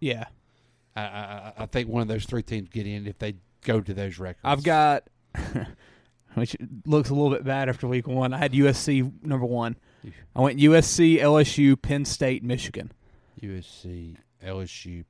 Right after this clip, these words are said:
Speaker 2: Penn State, Michigan.
Speaker 1: Yeah, I think Big Ten gets
Speaker 2: So you
Speaker 1: two.
Speaker 2: got Penn State beating Michigan in the Big Ten championship?
Speaker 1: Mm-mm. They're on the same
Speaker 2: Oh,
Speaker 1: side.
Speaker 2: same side, that's right.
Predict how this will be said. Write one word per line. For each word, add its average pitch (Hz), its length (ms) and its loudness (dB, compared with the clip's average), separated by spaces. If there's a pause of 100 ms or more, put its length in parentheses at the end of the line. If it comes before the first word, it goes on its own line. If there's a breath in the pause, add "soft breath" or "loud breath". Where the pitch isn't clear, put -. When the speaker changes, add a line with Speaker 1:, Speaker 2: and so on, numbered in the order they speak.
Speaker 2:
Penn 92 220 -12
State, 85 440 -16
Michigan. 90 400 -16 (400)
Speaker 1:
Yeah, 117 200 -14 (140)
I 151 60 -10
think 151 220 -2
Big 156 180 2
Ten 147 200 0
gets 139 140 -6
Speaker 2:
So 120 60 -2
you 120 80 -2
Speaker 1:
two. 139 300 6
Speaker 2:
got - 120 -4
Penn 135 140 -2
State 123 480 -4
beating 120 580 -4 (220)
Michigan 117 540 -4
in 110 40 -6
the 107 60 -6
Big 113 200 -8
Ten 110 180 -6
championship? 113 540 -8 (240)
Speaker 1:
Mm-mm. 135 300 -4 (180)
They're 151 120 6
on 156 80 8
the 127 40 0
same 131 220 -2
Speaker 2:
Oh, 131 120 2
Speaker 1:
side. 120 80 0
Speaker 2:
same 123 140 -2
side, 101 220 -10
that's 92 140 -16
right. 92 200 -12